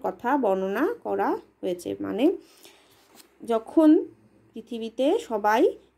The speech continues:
খুব বিজ্ঞানের চর্চা করছিল, কেউ সাহিত্য চর্চা করছিল না, সেই সময় হঠাৎ পাগলা গণেশের একটু সাহিত্য চর্চা করতে ইচ্ছা হলো এবং তার উপরেই এই ঘট-, গল্পটি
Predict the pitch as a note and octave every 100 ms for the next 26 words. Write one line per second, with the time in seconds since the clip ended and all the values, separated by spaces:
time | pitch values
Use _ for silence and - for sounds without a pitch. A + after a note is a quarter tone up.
0 | _ - C4+ A#3+ - G3+ A3 F#3 B3+ D4+
1 | D#4+ C4 A#3 G#3+ G3+ G3 G3+ G3+ C4+ G4+
2 | - - A3 G#3+ G#3+ G3 G3 A3 G#3+ G#3
3 | A3+ A3 F#3+ F#3+ - G#3+ G#3 G#3 G#3 -
4 | _ _ _ - B3 - D#4+ A3 G3+ B3+
5 | A#4+ - _ _ _ _ _ _ _ -
6 | - - F#3+ G3 G3+ - A#3 F#3 F#3+ A#3+
7 | A#3 F#3+ F#3 A#3 - C#4+ G#4+ - - C#4
8 | D4+ G3+ G3+ - B3 - C#4 C4 - D#4
9 | D4 - G3+ F#3 F3 F3+ - - _ -
10 | F3+ - _ _ _ _ _ _ _ -
11 | D#3 F3 G3 G3+ D4 A4 - _ - G3
12 | F4+ C#5+ _ - G#3+ G3 - - - -
13 | G3 F3+ F#3 F#3